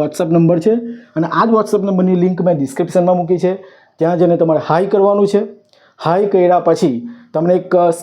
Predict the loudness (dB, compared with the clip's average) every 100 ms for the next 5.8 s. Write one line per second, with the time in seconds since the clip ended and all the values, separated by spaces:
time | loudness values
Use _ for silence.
0 | -8 0 2 2 2 2 2 0 0 0
1 | 0 -2 -4 -8 -6 -2 0 0 0 2
2 | 2 2 2 0 0 -2 -2 -2 0 2
3 | 2 2 2 2 0 -2 -14 _ -4 -2
4 | 2 2 4 2 0 -2 -2 0 0 0
5 | 0 0 0 2 2 2 0 0